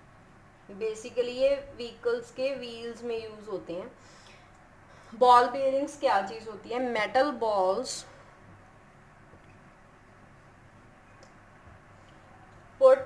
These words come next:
between parts of a machine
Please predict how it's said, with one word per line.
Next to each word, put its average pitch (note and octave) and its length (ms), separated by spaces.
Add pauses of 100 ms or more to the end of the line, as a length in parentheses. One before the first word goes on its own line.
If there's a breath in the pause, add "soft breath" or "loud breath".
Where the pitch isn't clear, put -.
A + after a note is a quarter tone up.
(140)
between G#3+ 680 (4000)
parts A3+ 500
of C#4 280
a C#4 100
machine G3 600